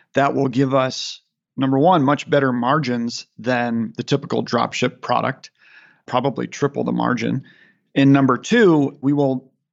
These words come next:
you know, own the supply chain. If we buy some essentially direct to consumer brands within our category, we're gonna have, and we're gonna have warehouses. We're gonna know where the product is at any time. Like, all those things that are tough to manage when you do drop ship a product,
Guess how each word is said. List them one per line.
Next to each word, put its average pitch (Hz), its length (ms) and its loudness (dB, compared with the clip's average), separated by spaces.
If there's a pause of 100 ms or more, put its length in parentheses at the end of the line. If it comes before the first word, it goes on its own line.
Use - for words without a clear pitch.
(120)
you 123 80 -6
know, 117 100 -10
own 143 220 2
the 131 40 2
supply 135 440 -2
chain. 107 260 -6
If 110 140 -10
we 131 120 2
buy 131 300 0
some 120 460 -4 (640)
essentially 123 440 -2
direct 120 300 -6
to 120 60 -10
consumer 120 460 0
brands 123 580 0
within 120 220 0
our 117 120 -2
category, 113 720 -4 (540)
we're 131 80 0
gonna 131 140 0
have, 123 360 -2 (140)
and 123 180 -4
we're 127 80 0
gonna 131 120 0
have 131 100 0
warehouses. 123 640 0
We're 120 100 -6
gonna 123 180 -2
know 127 260 4
where 131 180 2
the 131 80 0
product 127 420 0
is 139 220 2
at 120 80 -2
any 123 160 0
time. 135 360 0
Like, 120 160 -4
all 143 120 2
those 151 240 0
things 143 240 2
that 127 120 0
are 123 100 -2
tough - 340 -6
to 131 80 -2
manage 131 580 0 (380)
when 127 160 2
you 127 100 4
do 127 160 2
drop 127 340 -4
ship - 220 -4
a 127 60 -2
product, 127 560 -4